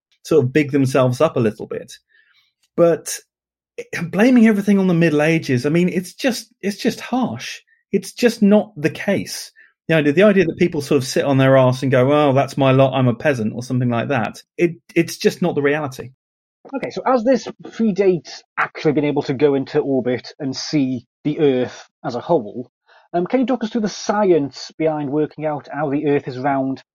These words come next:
Speaker 2: at the time? And what time period we're talking here?
Speaker 1: Absolutely. So, uh, go on then. Uh, I'll throw it back to you, Carl. Have a guess. How long ago do you think we first measured the circumference of the Earth properly?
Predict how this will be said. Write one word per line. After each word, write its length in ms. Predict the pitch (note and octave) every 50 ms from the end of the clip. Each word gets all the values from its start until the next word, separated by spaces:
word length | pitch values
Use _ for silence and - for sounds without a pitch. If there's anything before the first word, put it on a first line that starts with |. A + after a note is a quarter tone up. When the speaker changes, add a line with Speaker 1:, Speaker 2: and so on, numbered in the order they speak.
| _ _
Speaker 2:
at 140 | C#3+ C3 -
the 80 | - -
time? 520 | - - - E3 C3 G#2 G2 F#2+ F#2 - _ _ _ _ _ _ _ _ _ _ _ _ _ _ _ _ _ _ _ _ _
And 180 | E3+ D#3+ C#3+ C3
what 180 | F3+ E3 - -
time 240 | - E3+ D#3 D3+ D3
period 300 | - - D#3+ D#3 D#3 D3
we're 80 | D#3 D3+
talking 520 | - - D3+ C#3+ - - B2 A2 G#2+ G#2+ - - - _ _ _ _
here? 220 | A#2+ A2 G#2 G#2+ G#2+ _ _ _ _ _ _ _ _ _ _ _ _ _ _ _ _ _ _ _ _
Speaker 1:
Absolutely. 800 | - C#3 C#3 C3 - - C#3+ C#3 C#3 C#3 - G#2+ G#2+ - - - -
So, 520 | - - - E3 D3+ D#3 D#3+ D#3 D3+ D#3 -
uh, 260 | - D3+ C#3+ D3 D3 -
go 320 | - D3+ D#3 - G3+ F#3+
on 80 | E3 D3+
then. 180 | C#3+ C#3+ C#3 - -
Uh, 200 | D#3+ D3 D3+ -
I'll 80 | - D3+
throw 240 | C3 - A3+ G#3 F#3
it 100 | - D3
back 140 | D3+ D3 C3+
to 100 | - D3
you, 60 | C3
Carl. 180 | B2+ D#3 C#3 C#3
Have 160 | - G#3+ G#3+
a 40 | F#3+
guess. 240 | D#3+ F3 D#3+ D3 -
How 200 | - - G#3 G#3+
long 180 | G#3 G3+ G3
ago 300 | G3 F#3 E3+ F3 E3 D#3
do 100 | C#3 C#3+
you 60 | D#3+ C#3
think 260 | - F3 E3 D#3 C3+
we 80 | D3+
first 380 | C3+ C3 - D#3+ D3+ D3 D3+ -
measured 360 | D3 D3 D#3 D3+ C#3 D3+ C#3+
the 80 | C3+ C3
circumference 520 | C3 - B2+ C#3+ C#3 C3+ C3 C3+ B2 B2+
of 80 | C3 A#2
the 140 | B2+ A#2 A2
Earth 220 | G#2+ G#2+ - - _
properly? 500 | - B2+ A2 - - G#2 F#2+ - -